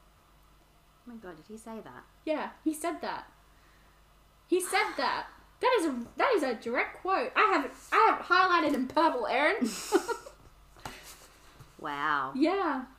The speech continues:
Speaker 2: And I was like, "Fuck you."
Speaker 1: Imagine
Speaker 2: Now there's
Speaker 1: being, imagine being the, um,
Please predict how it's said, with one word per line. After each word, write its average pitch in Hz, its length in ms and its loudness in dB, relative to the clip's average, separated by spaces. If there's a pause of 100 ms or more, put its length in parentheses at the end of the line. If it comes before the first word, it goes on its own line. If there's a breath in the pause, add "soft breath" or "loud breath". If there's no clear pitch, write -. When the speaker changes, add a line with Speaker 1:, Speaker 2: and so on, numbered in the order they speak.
(260)
Speaker 2:
And 294 120 -2
I 320 40 4
was 320 120 0
like, 330 200 -4 (1080)
"Fuck 339 100 -20 (180)
you." 349 120 -14 (1080 loud breath)
Speaker 1:
Imagine 262 240 0
Speaker 2:
Now 349 60 4
there's 403 140 4
Speaker 1:
being, - 120 -2
imagine 285 380 -2
being 208 440 -6
the, 170 240 -4
um, 151 360 -8